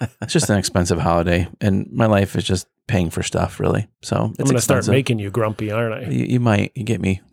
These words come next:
Speaker 1: bummed out. No, but I, I, I think it's, it's a great time of the year. It's fun to be with family. As I get older, it definitely becomes less about the stuff and more about being with people you love.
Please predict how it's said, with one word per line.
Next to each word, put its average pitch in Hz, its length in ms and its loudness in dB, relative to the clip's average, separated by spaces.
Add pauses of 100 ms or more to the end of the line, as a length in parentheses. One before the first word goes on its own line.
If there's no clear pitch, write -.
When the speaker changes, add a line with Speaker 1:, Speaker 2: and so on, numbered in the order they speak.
(120)
Speaker 1:
bummed 98 360 0
out. 85 180 2
No, 123 120 4
but 147 120 2
I, 110 160 -4
I, 139 160 2
I 135 120 2
think 123 300 0
it's, 101 240 -2
it's - 260 -2
a 98 40 0
great 92 220 -2
time 95 160 2
of 90 80 0
the 87 80 2
year. 104 280 2 (200)
It's - 120 -20
fun 90 200 2
to 82 60 -2
be 87 100 2
with 82 180 0
family. 95 420 2 (200)
As 90 120 -2
I 87 100 2
get 85 180 0
older, 87 400 4 (280)
it 95 140 -4
definitely 90 300 0
becomes 85 300 -2
less 85 180 2
about 82 200 0
the - 60 -8
stuff - 480 -2 (220)
and - 100 -6
more 95 160 0
about 85 240 0
being 82 180 0
with 85 320 -8
people 80 220 -2
you 80 100 2
love. 76 400 0